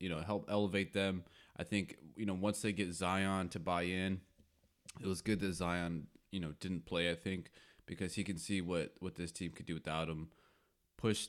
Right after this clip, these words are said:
the, uh, the Pelicans, or not the Pelicans, the Suns to six games. And I was all in because of the Devin Booker injury. I thought that the, <laughs> the Pelicans were gonna win.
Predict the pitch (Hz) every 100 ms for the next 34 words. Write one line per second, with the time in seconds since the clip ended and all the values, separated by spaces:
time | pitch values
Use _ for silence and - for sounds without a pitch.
0 | - 104 95 95 90 87 85 82 - 101
1 | 92 - 92 92 - - 95 80 - 78
2 | 76 82 92 92 82 - 107 107 107 -
3 | - 123 113 - 110 101 101 101 - -
4 | - - - - _ 92 92 90 92 120
5 | 117 117 120 120 107 113 - 104 110 107
6 | 95 98 107 113 113 107 110 107 101 101
7 | 104 104 - _ - - 117 139 117 120
8 | 107 113 101 104 131 - 123 113 123 120
9 | 117 107 101 98 95 127 143 160